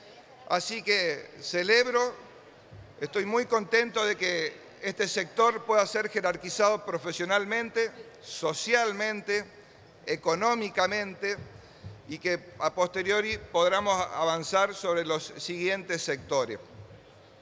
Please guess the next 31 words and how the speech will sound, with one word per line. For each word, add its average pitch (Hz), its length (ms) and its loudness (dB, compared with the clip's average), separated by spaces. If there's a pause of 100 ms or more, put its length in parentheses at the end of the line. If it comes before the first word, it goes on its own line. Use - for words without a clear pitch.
(720)
Por 185 100 2
otra 214 260 2
parte, 240 380 4
quiero 233 260 4
decir 226 440 2 (1600)
de 180 200 -4
que 180 560 -2 (400)
en 165 140 -4
el 185 160 -2
país, 214 640 0
alguien 190 360 0
ya 175 240 4
había 190 200 0
mencionado, 196 880 0
eh, 156 480 0
existe, 190 480 -6
¿no 175 80 -4
es 170 80 -4
cierto?, 196 260 -4
la 175 160 0
problemática 185 840 0
de 175 60 4
lo 165 180 2
que 175 180 0
es 185 300 -4
el 160 160 -2
embarazo 160 960 0 (360)
joven, 170 380 4
las 143 200 -2
madres 175 420 0
niñas. 143 480 -8